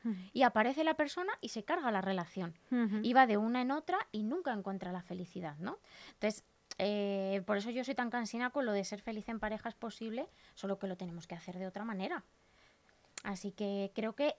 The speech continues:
Speaker 2: es-, poner un ojito en los saboteadores nos va a ayudar mucho porque esto nos lo saboteamos todos los días.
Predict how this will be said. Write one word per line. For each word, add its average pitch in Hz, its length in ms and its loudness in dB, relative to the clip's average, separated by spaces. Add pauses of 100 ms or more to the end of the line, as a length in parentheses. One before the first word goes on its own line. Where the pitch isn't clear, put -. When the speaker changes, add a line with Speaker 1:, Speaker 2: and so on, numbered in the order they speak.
Speaker 2:
es-, 196 160 -2 (260)
poner 247 220 4
un 381 140 4
ojito 254 340 0
en 208 120 0
los 202 160 -2
saboteadores 202 720 0
nos 220 200 -2
va 220 40 -2
a - 20 -2
ayudar 285 300 0
mucho 240 640 0 (600)
porque 196 220 -4
esto 285 260 -2
nos 208 280 0
lo 202 120 -2
saboteamos 190 600 -4
todos 233 220 -4
los 240 200 -4
días. 247 420 -2